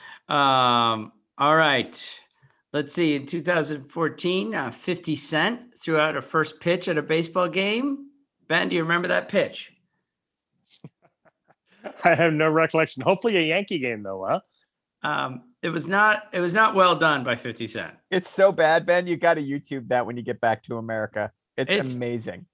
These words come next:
Speaker 1: remarkable.
Speaker 3: He almost threw it behind himself. I mean, it's just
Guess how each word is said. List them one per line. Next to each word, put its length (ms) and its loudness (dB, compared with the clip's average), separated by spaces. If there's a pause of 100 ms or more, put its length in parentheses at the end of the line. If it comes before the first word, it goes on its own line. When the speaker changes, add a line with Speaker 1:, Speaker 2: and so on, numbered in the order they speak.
(120)
Speaker 1:
remarkable. 760 -2 (200)
Speaker 3:
He 100 0
almost 420 4
threw 140 2
it 100 0
behind 360 0
himself. 440 -8 (180)
I 60 2
mean, 160 0
it's 100 0 (100)
just 240 -4